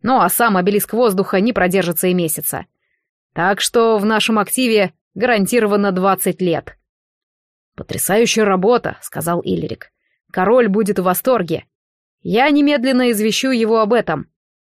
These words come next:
«Миариале», — я обратилась к эльфийке, которая сидела в десяти шагах от меня. «Что там с Демианом? Он выбирается?» «Я», — дрожащим голосом сказала Мия, —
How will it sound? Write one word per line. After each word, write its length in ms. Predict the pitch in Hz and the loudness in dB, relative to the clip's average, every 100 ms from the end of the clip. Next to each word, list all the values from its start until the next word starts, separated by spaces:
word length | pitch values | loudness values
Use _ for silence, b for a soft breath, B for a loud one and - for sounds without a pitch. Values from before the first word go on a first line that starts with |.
| _ | _
«Миариале», — 720 | 214 233 240 277 269 214 180 - _ | 0 2 4 2 2 2 0 -4 _
я 200 | 190 208 | -2 0
обратилась 460 | 196 202 233 208 - | 2 0 0 0 0
к 80 | |
эльфийке, 420 | 202 190 302 - 202 | -4 -2 -2 -2 -2
которая 320 | 202 220 208 | -2 0 0
сидела 360 | - 202 240 | -2 0 0
в 60 | 202 | 0
десяти 320 | 208 220 208 | -4 -4 -6
шагах 360 | 240 269 214 - | -4 -2 -2 -4
от 120 | 190 | -2
меня. 340 | 196 185 165 - _ _ _ - | 0 0 -2 -8 _ _ _ -14
«Что 240 | - 233 | -6 -2
там 180 | 240 226 | 0 0
с 60 | |
Демианом? 640 | 202 254 220 196 190 185 170 _ _ - | 0 0 0 0 0 -2 -4 _ _ -2
Он 180 | 240 | 0
выбирается?» 760 | 220 226 240 294 254 - 190 151 _ _ _ _ _ _ _ | 2 0 0 0 0 0 -2 -4 _ _ _ _ _ _ _
«Я», — 540 | - 208 240 254 262 240 _ _ - | -4 0 0 0 0 -4 _ _ -6
дрожащим 540 | 185 208 208 - 208 | -2 -2 -2 -2 -2
голосом 340 | 196 208 202 202 | 0 0 0 -2
сказала 320 | 214 202 214 | -2 0 2
Мия, — 420 | 214 196 180 180 | 2 2 0 -4